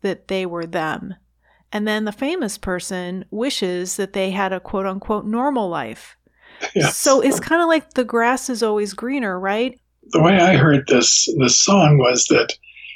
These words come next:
Speaker 2: you know, he got, uh, enlisted at a pretty early age into this group, I imagine, <clears throat> maybe fourteen, fifteen years old.
Speaker 1: Yeah. Yeah.
Speaker 2: And then it's so intense and fast moving and they're, and, and focused that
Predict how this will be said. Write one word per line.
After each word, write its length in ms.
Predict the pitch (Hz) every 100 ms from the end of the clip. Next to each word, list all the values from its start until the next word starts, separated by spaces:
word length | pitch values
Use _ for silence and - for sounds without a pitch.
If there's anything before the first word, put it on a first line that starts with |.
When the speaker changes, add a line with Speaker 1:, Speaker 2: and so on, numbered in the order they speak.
| -
Speaker 2:
you 80 | 151
know, 100 | 139
he 160 | 139 165
got, 420 | 175 151 139 - -
uh, 220 | - - -
enlisted 640 | 139 127 156 160 - 123
at 200 | 123 120
a 60 | 123
pretty 340 | - 175 135
early 360 | - 139 123 131
age 360 | 143 139 123 131
into 280 | 120 113
this 260 | - - -
group, 300 | 175 170 -
I 120 | 113
imagine, 480 | 110 113 117 110 113 -
<clears throat> 340 | 117 147 147
maybe 300 | - 131 127
fourteen, 460 | 117 139 139 135 120
fifteen 380 | - 139 - 127
years 260 | 123 117 -
old. 160 | 135
Speaker 1:
Yeah. 380 | 147 240 254 208 - _ _ _ _ _
Yeah. 240 | - 202 151
Speaker 2:
And 120 | 151
then 140 | 196 233 _ _ -
it's 220 | 170 147
so 220 | - 196
intense 720 | 208 131 - 180 160 - -
and 280 | - 139 131
fast 420 | - 170 165 - 151
moving 560 | 165 185 131 117 123 - -
and 180 | 135 139
they're, 340 | 131 - - _ -
and, 220 | 131 -
and 180 | 143 123
focused 720 | - 214 - - 101 - - - _ _ _ _ _ _
that 340 | 147 156 143